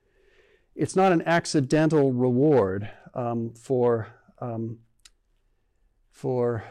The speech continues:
the human person. We might say it's a kind of accidental reward for the soul because the soul's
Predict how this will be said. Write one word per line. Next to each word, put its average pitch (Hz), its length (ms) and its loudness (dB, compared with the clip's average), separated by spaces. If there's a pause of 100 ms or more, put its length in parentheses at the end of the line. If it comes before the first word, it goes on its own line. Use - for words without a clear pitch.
the 131 80 -8
human 117 340 -4
person. 135 540 -6
We 110 80 -8
might 190 320 -4
say 139 500 -6
it's - 140 -14
a 139 60 -6
kind 127 320 -10
of 123 100 -8
accidental 120 540 -8
reward 113 480 -8
for 110 100 -16
the 117 100 -12
soul 117 480 -6
because 120 360 -12
the 123 100 -16
soul's 131 480 -8